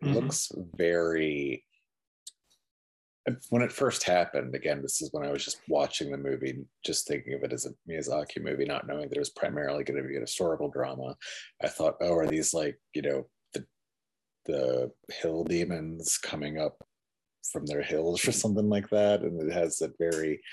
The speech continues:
Speaker 2: ominous feeling at a scope that reminded me, I can't exactly remember which scene, but it has a kind of scope that reminded me of Ponyo a little bit, that earthquake scene.
Speaker 1: Uh-huh.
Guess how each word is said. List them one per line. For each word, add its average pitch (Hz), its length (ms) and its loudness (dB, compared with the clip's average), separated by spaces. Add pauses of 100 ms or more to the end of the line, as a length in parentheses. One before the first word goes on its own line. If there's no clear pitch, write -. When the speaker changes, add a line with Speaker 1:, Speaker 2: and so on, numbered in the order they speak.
(580)
Speaker 2:
ominous 82 580 0 (440)
feeling 90 340 4
at - 80 2
a - 60 4
scope - 680 4 (160)
that 82 360 4 (580)
reminded 90 460 -2
me, 85 200 -2 (1000)
I - 20 -10
can't 131 180 2
exactly 110 320 2
remember 90 260 2
which 82 200 2
scene, 90 220 0
but 87 80 -2
it 92 80 0
has 101 160 2
a 98 40 0
kind 92 220 -2
of 82 100 -2
scope - 760 0 (560)
that - 120 -2
reminded 76 380 -8
me 71 160 -6
of 71 120 -2 (240)
Ponyo 69 580 -4
a 60 40 -2
little 53 360 -6
bit, 50 180 -2 (760)
that - 120 2
earthquake - 460 -6
scene. - 260 -8
Speaker 1:
Uh-huh. 120 380 2